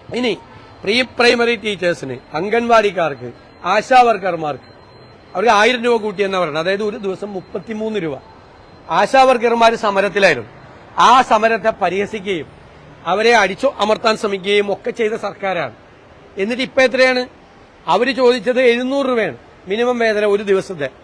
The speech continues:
അവർക്ക് ഇപ്പൊ കിട്ടിക്കൊണ്ടിരിക്കുന്നത് ഇരുന്നൂറ്റി മുപ്പത്തിമൂന്ന് രൂപയാണ്. മുപ്പത്തിമൂന്ന് രൂപയും കൂടി കൂടുതൽ കൊടുത്തിരിക്കുക. മുപ്പത്തിമൂന്ന് രൂപയാണ്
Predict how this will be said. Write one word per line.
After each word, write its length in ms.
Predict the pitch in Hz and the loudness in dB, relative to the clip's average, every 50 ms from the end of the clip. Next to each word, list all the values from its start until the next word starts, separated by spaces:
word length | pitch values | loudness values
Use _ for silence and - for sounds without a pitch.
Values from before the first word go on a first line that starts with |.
| - - - - - - - | -20 -20 -20 -20 -18 -2 0
അവർക്ക് 220 | 190 233 254 254 269 214 | 2 2 2 2 0 0
ഇപ്പൊ 120 | 214 262 220 | -2 -2 -2
കിട്ടിക്കൊണ്ടിരിക്കുന്നത് 680 | 254 220 240 233 247 254 233 247 247 233 240 240 247 247 233 | -2 -4 -2 -2 -2 -2 -2 -2 -2 -2 -2 -2 -2 -2 -4
ഇരുന്നൂറ്റി 360 | 240 240 247 269 226 269 269 269 | -4 -4 -4 -4 -4 -4 -4 -2
മുപ്പത്തിമൂന്ന് 480 | 233 254 247 214 254 233 240 226 220 196 | 0 0 0 0 0 -2 -2 -2 -2 -2
രൂപയാണ്. 200 | 190 160 127 - - - - - - - - - - - | -2 -4 -4 -6 -14 -20 -20 -20 -20 -20 -20 -20 -4 -4
മുപ്പത്തിമൂന്ന് 580 | 294 311 - - 339 330 330 320 302 302 294 285 277 | -4 -4 2 0 2 2 2 2 2 2 0 0 2
രൂപയും 160 | 269 262 262 | 2 0 0
കൂടി 120 | 254 254 233 | 0 -2 -2
കൂടുതൽ 180 | 226 208 208 208 196 | 0 0 0 0 -2
കൊടുത്തിരിക്കുക. 380 | 185 156 170 160 151 143 131 - - - _ - _ _ _ _ _ _ _ - - - | -4 -4 -8 -12 -12 -14 -18 -20 -20 -20 _ -20 _ _ _ _ _ _ _ -20 -12 -12
മുപ്പത്തിമൂന്ന് 560 | - - - 311 302 302 330 320 330 349 349 320 | -12 -4 0 0 0 2 2 0 0 0 0 0
രൂപയാണ് 260 | 311 311 294 277 240 | 2 0 0 0 0